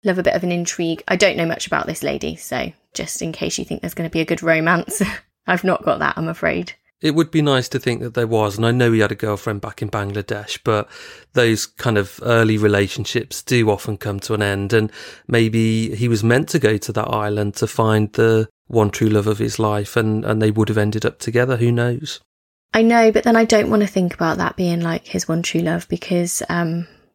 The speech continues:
Speaker 1: I know what's gonna happen next. This is the only problem, Mark.
Speaker 2: Yeah.
Speaker 1: Shamal has been described as well-mannered and kind, as well as friendly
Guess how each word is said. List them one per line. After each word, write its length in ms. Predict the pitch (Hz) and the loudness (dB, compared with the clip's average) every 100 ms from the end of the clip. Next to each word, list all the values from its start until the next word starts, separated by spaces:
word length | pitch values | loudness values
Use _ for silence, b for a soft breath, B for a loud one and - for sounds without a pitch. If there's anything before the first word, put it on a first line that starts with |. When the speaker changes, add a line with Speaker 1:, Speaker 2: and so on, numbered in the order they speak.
| _ | _
Speaker 1:
I 100 | 175 170 | -2 2
know 120 | 170 | 0
what's 200 | 170 - | -2 -2
gonna 140 | 175 | -2
happen 400 | 170 170 - 175 | -2 -4 -2 0
next. 680 | 175 170 - _ - - - _ - | 2 0 -2 _ -12 -10 -12 _ 0
This 220 | 175 - | 0 0
is 120 | 170 | 0
the 120 | 165 | 2
only 160 | 156 151 | 2 2
problem, 380 | - 143 131 135 | -2 -4 -4 0
Mark. 260 | 127 - | 0 0
Speaker 2:
Yeah. 280 | 123 110 101 - _ _ _ | 2 2 0 -6 _ _ _
Speaker 1:
Shamal 400 | - 247 233 220 214 | -4 2 4 4 2
has 120 | 220 | -2
been 200 | 202 196 | -2 -2
described 440 | 202 - 180 185 | -4 -2 -2 -2
as 180 | 180 - | -4 0
well-mannered 520 | 220 233 226 202 208 | 0 2 2 0 -2
and 120 | 190 | -4
kind, 600 | - - 269 269 269 269 - - | -4 0 0 2 -2 -4 -6 -6
as 180 | 208 - | -4 -2
well 120 | 196 | -4
as 120 | 196 | -6
friendly 720 | - 240 240 233 226 220 | -4 -2 -2 -2 0 0